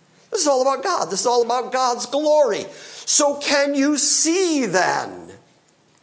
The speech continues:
when people would say, "Well, then has God rejected Israel? Well, then has God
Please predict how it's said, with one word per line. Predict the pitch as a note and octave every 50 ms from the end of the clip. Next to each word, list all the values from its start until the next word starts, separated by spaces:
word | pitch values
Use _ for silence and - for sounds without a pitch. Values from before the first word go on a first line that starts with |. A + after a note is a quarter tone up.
| _ _ _ -
when | D#3+ G#3 C#4 D#4 F4 F#4 F#4+ F4+
people | F4 E4+ D#4 D4+ D#4 D#4 D4+ D4+ D4+ C#4+
would | C#4+ C#4+ D4 C#4+ C#4+
say, | - - E4 C#4+ C#4+ C4+ B3 A3+ G#3+ G#3 G#3 G#3 G#3 - - - - -
"Well, | D#3+ D#3+
then | D3+ D#3+ D#3 D#3
has | D3 C#3+ D#3 C#3+ -
God | - C#3+ A#2+ A2+ A#2 B2+ E3 - - C#3 - -
rejected | - C#3 C3+ A2+ - C3+ B2 - - B2+ A#2 A#2
Israel? | A#2+ A#2 A#2 - E3 C#3+ F3+ C#4+ G4+ F4+ F4+ - - - _ _ _ _ _ _ _ _ _ _ _ _ _ _ _ -
Well, | F3+ G3+ G3+
then | F3 F#3+ F#3+ F3+ E3
has | E3 F3 D3+ C#3 C3+
God | E3 D#3+ D3 C#3+ D3 D#3 E3 F#3+ -